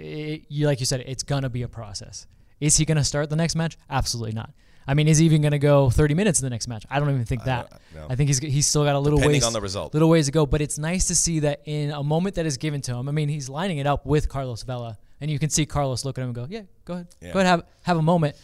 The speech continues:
Speaker 2: That says a lot about Carlos. Maybe we shouldn't. Uh, that's no minor detail. I mean, who knows where that came? That's probably came from Carlos. We'll have to ask him.
Speaker 1: Yeah.
Speaker 2: That he said, "You know, do it. We're up."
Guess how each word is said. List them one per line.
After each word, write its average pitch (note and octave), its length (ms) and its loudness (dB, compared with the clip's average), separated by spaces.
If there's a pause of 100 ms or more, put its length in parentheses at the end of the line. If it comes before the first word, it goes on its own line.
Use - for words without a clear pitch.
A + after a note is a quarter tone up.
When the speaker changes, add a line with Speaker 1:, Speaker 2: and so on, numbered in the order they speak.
(140)
Speaker 2:
That - 140 -2
says E3 140 4
a D3+ 60 4
lot C3+ 140 6
about G#2 240 2
Carlos. G#2+ 360 4
Maybe D3 100 2
we D#3 100 0
shouldn't. C3+ 300 -2
Uh, A2+ 120 -8
that's A#2 280 0
no A#2+ 100 0
minor G#2 320 0
detail. F2 520 -6
I A2+ 100 -6
mean, C3 100 -8
who D#3 140 -4
knows D3 240 0
where B2 80 2
that G#2 160 -4
came? G#2+ 160 -4
That's B2 180 -4
probably C#3+ 500 -2
came G#2 220 -2
from F#2+ 180 -10
Carlos. E2+ 380 -6
We'll A2+ 120 -4
have A2 100 -8
to F#2 80 -8
ask F2+ 260 -4
him. D2 160 -14 (140)
Speaker 1:
Yeah. F#3+ 280 2
Speaker 2:
That G2+ 120 -2
he A2 100 -4
said, G#2 280 -4
"You D3+ 80 -8
know, E3 120 -8
do F#3 180 -8
it. - 140 -12 (140)
We're A#2 140 -8
up." - 180 -10